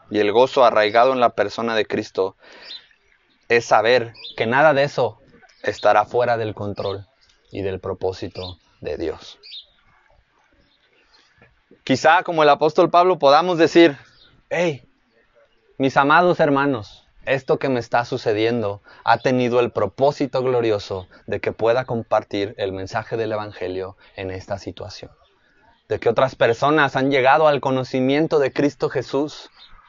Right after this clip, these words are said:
por la situación en la que me encuentro". Quizá hemos pensado que compartir el mensaje del evangelio solamente es en momentos agradables, en una reunión familiar,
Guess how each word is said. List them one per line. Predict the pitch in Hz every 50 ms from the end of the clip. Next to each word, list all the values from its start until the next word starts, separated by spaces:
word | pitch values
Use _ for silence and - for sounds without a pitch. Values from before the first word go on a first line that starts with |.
| _ _
por | - 120 117
la | 120 117
situación | - - 127 110 123 117 113 - - 131 123 123 120 120 117 _ _ _ -
en | 113 110
la | 107 104
que | - 107
me | 104 101
encuentro". | 101 101 - 101 104 104 98 - - - - _ _ _ _ _ _ _ _ _ _ _ _ _ _ _ _ _ _ _ _
Quizá | - - 113 - 151
hemos | 156 175 180 -
pensado | 202 170 151 147 170 196 214 214 180
que | 180 156
compartir | - 156 147 143 143 143 131 - 165 170 190
el | 190
mensaje | 175 165 147 - 165 - -
del | 170 165 151
evangelio | 143 135 131 127 - 156 165 170 175 170
solamente | - 170 160 160 160 156 156 160 151 165 160
es | 147 165
en | 151 147 135
momentos | 131 131 127 131 139 151 147 - 170 160 160 - - _ - - _ _ _
agradables, | - 123 123 131 127 127 131 131 143 170 175 165 156 147 147 156 - - - _ -
en | - 120 131
una | 135 147 156
reunión | 156 143 139 131 135 135 139 143 156 165 165 165 160 147 - _ _ _
familiar, | - 139 127 135 131 131 139 151 165 156 147 147 -